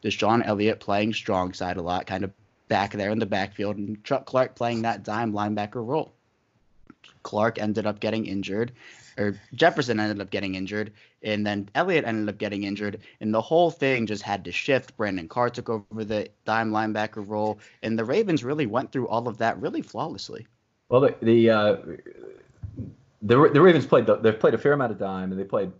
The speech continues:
Speaker 2: a fair amount of nickel, obviously, this year too. But when they were in the dime, it was Clark actually who's in the dime linebacker role, as,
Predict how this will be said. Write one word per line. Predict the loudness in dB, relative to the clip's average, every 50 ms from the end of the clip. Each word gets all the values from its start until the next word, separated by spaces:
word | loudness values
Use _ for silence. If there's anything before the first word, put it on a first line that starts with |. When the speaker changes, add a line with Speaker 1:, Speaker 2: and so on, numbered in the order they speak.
| -20 _ -12
Speaker 2:
a | -6
fair | 0 0 0
amount | 0 0 -4 -4
of | -2
nickel, | -2 -2 -4 -4 -2 -4 -2
obviously, | -2 -4 -6 -6 -8 -8 -6 -8 -6
this | -6 -6 -8 -8 -8
year | -8 -8
too. | -8 -6 -4 -4 -4
But | -4 -6 -6
when | -4 -2 0
they | 2 2
were | 2 2
in | 2
the | 0 0
dime, | 0 2 2 2 2 2 -2 -2
it | -4 -8 -18 -20 -20 -16 _ -8
was | -8 -6
Clark | -6 2 6 6 8 8 6 6
actually | 4 2 2 0 -2 -2 0
who's | 0 0 -2 -2
in | -2 -2
the | -2
dime | 0 2 2 2 4 2 2
linebacker | 2 2 2 2 2 0 -2 -2 -4 -4 -2
role, | -2 0 0 0
as, | -2 -4 -8